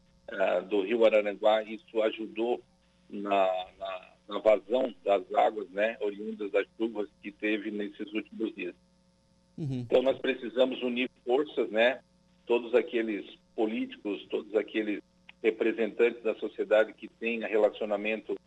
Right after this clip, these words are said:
Speaker 1: com o governo federal, até porque é um investimento de grande vulto e o governo do estado não vai ter condição de fazer esse tipo de investimento.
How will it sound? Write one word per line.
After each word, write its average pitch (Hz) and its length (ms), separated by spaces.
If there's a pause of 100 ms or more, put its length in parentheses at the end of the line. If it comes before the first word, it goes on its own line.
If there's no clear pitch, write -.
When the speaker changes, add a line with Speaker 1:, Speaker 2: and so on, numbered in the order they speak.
(320)
Speaker 1:
com 110 160
o - 20
governo 107 360
federal, 104 480
até 110 180
porque 104 500
é 107 80
um 107 100
investimento 104 800 (380)
de 104 140
grande 110 340
vulto 110 420
e 104 200
o 101 40
governo 107 340
do 104 40
estado 107 340
não 123 140
vai 123 140
ter 117 220
condição 107 380
de 104 100
fazer 101 280
esse 101 100
tipo - 220
de 104 60
investimento. 98 560